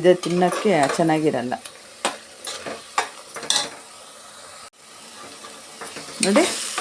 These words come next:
ಇಷ್ಟು ಫ್ರೈ ಆದರೆ ಸಾಕು. ಇವಾಗ ಅಕ್ಕಿ ಸೇರಿಸ್ತಾ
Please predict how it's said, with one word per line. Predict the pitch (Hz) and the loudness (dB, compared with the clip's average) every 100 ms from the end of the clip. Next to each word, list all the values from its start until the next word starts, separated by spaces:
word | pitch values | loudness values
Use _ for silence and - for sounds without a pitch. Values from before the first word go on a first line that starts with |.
| - - - 190 | -4 -4 0 2
ಇಷ್ಟು | - 185 | 2 4
ಫ್ರೈ | 185 180 180 | 6 8 8
ಆದರೆ | 165 170 170 | 6 4 2
ಸಾಕು. | 156 - 262 - 190 | -2 2 2 4 6
ಇವಾಗ | 185 220 247 | 6 8 4
ಅಕ್ಕಿ | 180 247 226 | 4 0 4
ಸೇರಿಸ್ತಾ | 185 160 - 170 | 4 4 0 0